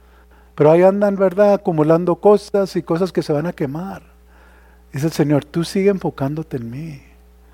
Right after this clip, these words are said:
Quédate humilde, porque tú todo lo que necesitas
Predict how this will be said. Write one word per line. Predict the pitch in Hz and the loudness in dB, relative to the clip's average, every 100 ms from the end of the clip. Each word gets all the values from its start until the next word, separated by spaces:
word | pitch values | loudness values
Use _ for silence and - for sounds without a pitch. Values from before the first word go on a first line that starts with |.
| - - - _ | -20 -20 -20 _
Quédate | 151 165 185 185 | 2 2 2 -2
humilde, | 156 139 127 110 110 _ _ _ _ _ _ _ | -4 -4 -6 -12 -20 _ _ _ _ _ _ _
porque | - - 143 | -6 0 0
tú | - 175 | 0 -4
todo | - 190 | 0 2
lo | 196 | 2
que | 185 | -2
necesitas | 147 120 120 180 170 147 127 - - | -4 -6 -8 -10 -6 -6 -6 -10 -20